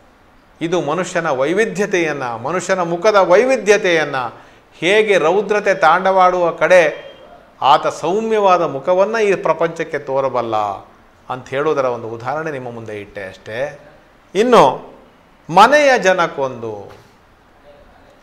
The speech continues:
ಬಾಲ್ಯದಿಂದಲೂ ನಮ್ಮನ್ನು ಕಂಡಂಥ ನಮ್ಮ ತಂದೆ ತಾಯಿಗೆ,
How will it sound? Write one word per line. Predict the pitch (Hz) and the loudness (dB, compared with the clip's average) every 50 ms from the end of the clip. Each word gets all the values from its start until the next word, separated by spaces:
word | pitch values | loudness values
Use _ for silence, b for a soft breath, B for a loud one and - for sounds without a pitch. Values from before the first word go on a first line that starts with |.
| _ _ - | _ _ -4
ಬಾಲ್ಯದಿಂದಲೂ | 113 147 160 208 220 220 226 233 226 226 226 233 | 2 4 6 6 6 4 2 0 2 2 2 4
ನಮ್ಮನ್ನು | 226 220 208 208 208 202 202 | 4 2 2 0 0 -2 -2
ಕಂಡಂಥ | 190 190 190 185 185 180 175 - | 0 0 0 0 -2 -2 2 2
ನಮ್ಮ | 170 170 165 165 165 156 | 2 4 2 0 -2 -2
ತಂದೆ | 151 143 147 147 147 147 | 0 0 0 0 0 0
ತಾಯಿಗೆ, | 143 143 139 139 135 127 120 123 120 113 110 107 107 - | 2 2 2 2 2 0 -2 -4 -4 -4 -4 -6 -10 -14